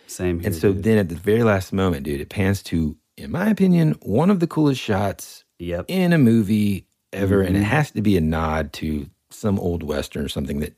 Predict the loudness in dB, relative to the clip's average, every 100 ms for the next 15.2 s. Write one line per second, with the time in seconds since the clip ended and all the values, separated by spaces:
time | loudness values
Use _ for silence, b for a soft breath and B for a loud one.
0 | -10 -6 -6 -6 -8 -8 -4 -2 -2 -6
1 | -8 -14 -20 B B B B B B -2
2 | 0 0 2 2 4 4 4 2 2 -4
3 | -10 -10 -12 -10 -2 0 2 0 0 -6
4 | -8 -6 0 2 2 2 2 0 -4 -8
5 | -8 -6 -12 -14 _ -10 -4 -2 -2 0
6 | -2 -2 -2 0 -2 -8 -20 -16 -14 -14
7 | -8 -4 -4 0 2 4 2 -2 -4 -4
8 | -6 _ -10 -2 -2 -2 -10 -18 b b
9 | b -16 0 2 2 0 0 2 2 2
10 | 0 _ -4 0 0 2 0 2 2 0
11 | -2 -6 -2 -4 -6 -12 -8 -6 -4 -2
12 | -2 -4 -6 -12 -10 -4 0 0 0 0
13 | 0 0 2 0 0 0 0 2 0 -4
14 | -2 -2 -2 -4 -2 -2 -4 -4 -2 -4
15 | -6 -20